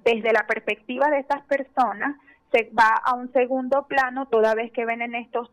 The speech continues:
chamos una mano de trabajo, es un bocado adicional para la casa. Entonces,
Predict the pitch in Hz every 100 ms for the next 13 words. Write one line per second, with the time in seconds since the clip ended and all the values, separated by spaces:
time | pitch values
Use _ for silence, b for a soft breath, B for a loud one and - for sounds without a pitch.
0 | - 240 226 262 277 - 226 214 208 226
1 | 226 233 262 - - 214 220 196 208 208
2 | 233 330 - b b b 220 226 233 233
3 | 226 233 233 220 214 220 214 214 _ 208
4 | 180 185 180 180 180 _ _ - 190 180
5 | - - 202 _ - _ b b b -
6 | 208 214 214 208 214 240 262 262